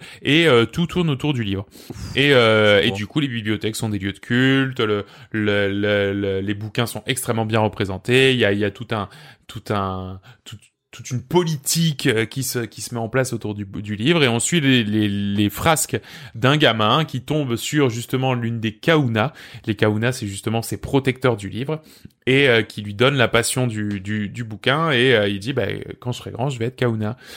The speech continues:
Speaker 1: Et du coup, il va, euh, traverser le monde, parce qu'en fait, il vient d'un tout petit village, et aller dans la grande capitale pour, euh, passer les concours pour être Kahuna. Euh,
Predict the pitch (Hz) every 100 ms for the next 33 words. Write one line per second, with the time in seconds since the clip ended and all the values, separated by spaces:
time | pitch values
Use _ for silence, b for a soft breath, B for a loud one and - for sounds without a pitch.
0 | B 107 131 120 107 - 170 190 196 -
1 | _ 127 113 127 127 120 - - - -
2 | - - 151 143 139 - 135 127 113 123
3 | 202 143 - 104 123 - 107 104 104 -
4 | - 101 98 120 165 B B 123 127 135
5 | - 131 143 156 156 120 127 139 120 120
6 | 139 139 127 113 95 117 139 135 - 131
7 | 139 147 - 104 101 113 107 - 127 120
8 | - - 117 - 139 127 170 170 - 127
9 | 156 139 123 107 101 B B B B -
10 | 120 117 113 110 110 107 107 107 107 107
11 | 107 107 107 104